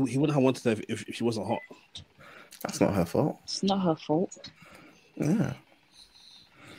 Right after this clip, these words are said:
Speaker 2: That
Speaker 3: Anyway.
Speaker 2: Philistine, that Philistine, uh, <laughs> Philistine diet, it keeps you, keeps you slim.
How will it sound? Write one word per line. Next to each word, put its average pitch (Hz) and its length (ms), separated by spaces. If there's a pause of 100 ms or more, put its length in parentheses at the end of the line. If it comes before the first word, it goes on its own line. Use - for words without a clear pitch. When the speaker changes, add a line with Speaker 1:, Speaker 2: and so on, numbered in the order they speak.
(1700)
Speaker 2:
That 180 120
Speaker 3:
Anyway. 104 180
Speaker 2:
Philistine, 117 640 (220)
that 107 160
Philistine, 104 560
uh, 101 320 (480)
<laughs> - 560
Philistine 107 400
diet, 101 380
it - 120
keeps 127 260
you, 117 120
keeps - 300
you 120 100
slim. 120 360